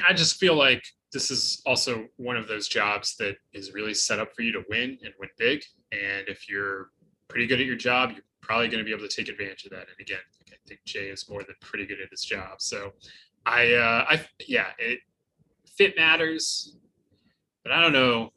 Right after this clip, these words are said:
I don't know how much it matters. <laughs> You know, like, it, it definitely matters to an extent, but the, the way it matters is a way in which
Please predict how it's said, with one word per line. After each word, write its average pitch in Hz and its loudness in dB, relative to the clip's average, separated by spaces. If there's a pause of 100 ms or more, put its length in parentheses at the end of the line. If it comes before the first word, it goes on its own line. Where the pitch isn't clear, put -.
I - -10
don't 123 -6
know 117 -4
how 110 -8
much 113 -10
it - -14
matters. 95 -2
<laughs> - -16 (400)
You 120 -10
know, 113 -4
like, 107 -8
it, 135 -4
it 147 -6
definitely 180 4
matters 139 4
to 139 -6
an 123 -6
extent, 113 -2 (100)
but 110 -4 (640)
the, 120 2
the 127 0
way 156 4
it 147 2
matters 123 2
is 117 -6
a 113 -6
way 113 4
in 107 -10
which - -6